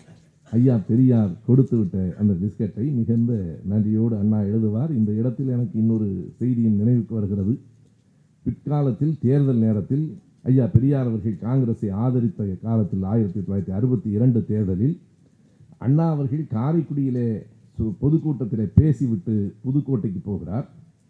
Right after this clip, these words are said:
ஐயா பெரியார் புதுக்கோட்டையிலே இருந்து காரைக்குடிக்கு வருகிறார்.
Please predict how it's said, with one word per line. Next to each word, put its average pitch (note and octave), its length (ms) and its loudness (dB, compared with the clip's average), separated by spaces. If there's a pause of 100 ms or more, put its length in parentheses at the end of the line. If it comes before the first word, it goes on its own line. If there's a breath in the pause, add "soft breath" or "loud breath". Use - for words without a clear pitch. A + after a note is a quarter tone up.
(300)
ஐயா C3+ 220 4
பெரியார் D#3+ 520 0
புதுக்கோட்டையிலே C#3 680 -2
இருந்து B2 280 0 (460)
காரைக்குடிக்கு A#2+ 560 -2
வருகிறார். A2 480 -4